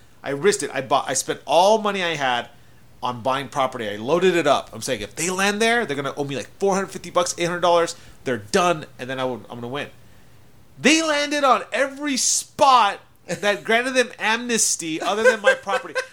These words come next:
Speaker 1: Oh, they land on Chance, or which is called the Iron Throne. Oh, they land on free parking. They landed on the utility. N-, they never landed on my property.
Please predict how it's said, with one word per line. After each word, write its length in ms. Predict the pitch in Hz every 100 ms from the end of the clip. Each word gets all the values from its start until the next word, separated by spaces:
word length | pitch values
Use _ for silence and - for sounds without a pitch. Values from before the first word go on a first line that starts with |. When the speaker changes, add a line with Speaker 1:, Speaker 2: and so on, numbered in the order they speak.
| 453
Speaker 1:
Oh, 160 | - 247
they 100 | 240
land 180 | 240 247
on 160 | 247 220
Chance, 680 | - 220 226 185 - - - -
or 220 | 175 180
which 180 | 170 151
is 60 |
called 180 | - 175
the 100 | 165
Iron 240 | 160 160 139
Throne. 280 | 151 147 - -
Oh, 140 | 233
they 100 | 233
land 180 | 233 233
on 80 | 214
free 200 | - 226
parking. 420 | - 202 202 175
They 80 | 170
landed 320 | 196 214 214
on 160 | 208 202
the 60 |
utility. 760 | 202 214 - 220 269 220 151 117 - - -
N-, 260 | 156 180 185
they 180 | 196 185
never 340 | 208 226 247
landed 340 | 220 208 202
on 140 | 185 170
my 100 | 160
property. 460 | 160 151 120 -